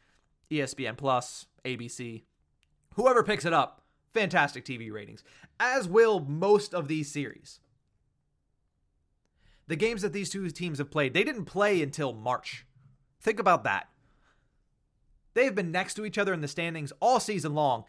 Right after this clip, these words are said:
but they never crossed paths until March. Right now, the, the Rangers lead the series, the season series, two to one.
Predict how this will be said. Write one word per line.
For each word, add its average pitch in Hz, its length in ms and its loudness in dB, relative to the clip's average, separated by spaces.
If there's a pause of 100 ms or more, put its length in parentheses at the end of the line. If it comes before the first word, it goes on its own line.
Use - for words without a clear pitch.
(140)
but - 100 -14
they 180 120 0
never 214 600 4
crossed - 460 -2
paths 117 640 0 (560)
until 147 360 -6
March. 107 520 -14 (2000)
Right 208 160 2
now, 220 140 6
the, 160 260 -2
the 156 120 -2
Rangers 214 440 2
lead 180 240 -2
the 143 60 -6
series, 135 640 -4 (480)
the 139 80 -8
season 151 300 -6
series, 127 280 -8
two 226 180 -2
to 185 60 2
one. 127 280 -2